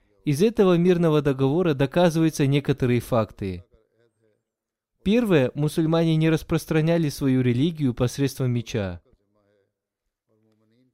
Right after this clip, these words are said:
Второе, под их властью другие религии обрели свободу вероисповедания.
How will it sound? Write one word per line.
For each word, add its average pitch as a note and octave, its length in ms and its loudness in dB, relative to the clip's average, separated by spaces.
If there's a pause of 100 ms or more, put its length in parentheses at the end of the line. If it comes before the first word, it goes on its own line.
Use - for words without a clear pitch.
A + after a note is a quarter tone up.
(220)
Второе, F3 580 4
под D#3 240 0
их G3 180 -2
властью F3 480 -2
другие C#3+ 360 0
религии E3 380 0
обрели D3+ 360 0
свободу D3 480 -2
вероисповедания. A#2+ 1300 0